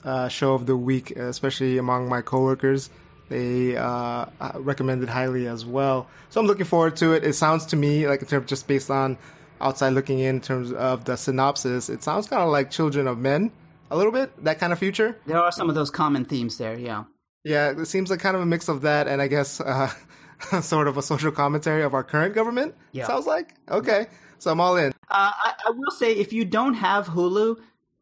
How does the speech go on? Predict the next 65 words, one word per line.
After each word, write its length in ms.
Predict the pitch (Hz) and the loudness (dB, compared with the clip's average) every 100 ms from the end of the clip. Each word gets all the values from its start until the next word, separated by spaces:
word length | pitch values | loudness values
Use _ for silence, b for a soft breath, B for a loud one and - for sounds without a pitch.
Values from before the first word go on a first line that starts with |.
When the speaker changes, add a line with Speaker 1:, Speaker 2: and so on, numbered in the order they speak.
| - | -8
Speaker 2:
it's 160 | 180 | -8
pr-, 240 | - - 220 | -8 -8 -6
you're 100 | 269 | -6
probably 460 | - 247 277 427 | -2 -2 2 2
better 300 | 294 143 151 139 | 2 2 2 2
off 180 | 143 - | 2 -2
just 180 | 147 | -6
kinda 240 | - 165 120 | -2 0 0
waiting 520 | 113 127 147 151 156 | 0 0 0 0 -2
for 320 | 147 139 127 | -2 -2 0
the 80 | 120 | 0
whole 180 | 131 131 | 0 0
thing 260 | - 135 131 | 0 -2 -2
to 80 | |
come 240 | - 127 113 | -4 -4 0
out, 240 | 117 160 | 2 0
unless 340 | 113 127 143 151 | 0 0 0 2
you 80 | |
wanna 200 | 143 135 | 2 2
be 80 | 127 | 2
in 60 | 120 | 0
the 60 | 120 | -2
conversation, 600 | 120 113 - 156 - 120 | -2 -2 -2 0 0 -2
then 80 | 120 | -2
you 60 | |
can 100 | 120 | -4
do 80 | 117 | -4
it 60 | 113 | -4
week 180 | 117 - | -4 -4
to 80 | |
week. 240 | 120 147 139 | -2 0 0
But, 200 | 123 - B B B B | -4 -4 B B B B
you 120 | - 139 | -2 2
know, 300 | 139 135 131 | 4 2 2
like, 220 | 135 131 | 2 2
I, 260 | 131 113 | 2 4
I 40 | 147 | 4
had 120 | 160 | 2
a 40 | 147 | 2
coworker 460 | 147 143 135 135 | 2 2 2 0
that 300 | 117 113 - - | 0 -2 -4 -6
was 200 | 123 117 | -6 -4
like, 320 | 120 113 113 - - | -2 -2 -4 -12 -10
"You 80 | 139 | -4
know, 80 | 131 | -2
I 40 | |
wanna 180 | 156 135 | 0 2
watch 200 | 143 143 | 0 -2
the 40 | |
show, 200 | - 151 | -4 -2
I 40 | 143 | -2
don't 100 | 131 | -2
have 120 | 123 | -2
Hulu." 320 | 151 139 123 | 0 0 0
I 80 | - | 0
would 120 | 156 | -2
probably 220 | 151 139 139 | 0 -2 -2
say, 380 | - 123 123 - B B B B | -2 -2 -4 -8 B B B B
"Wait 260 | 131 165 | -2 0
till 120 | 175 | 0
the 100 | 147 | 0
whole 160 | 143 143 | 2 0
thing 260 | - 160 147 | 0 0 0
is 100 | 127 | 2
out, 360 | 120 120 - | 2 0 -2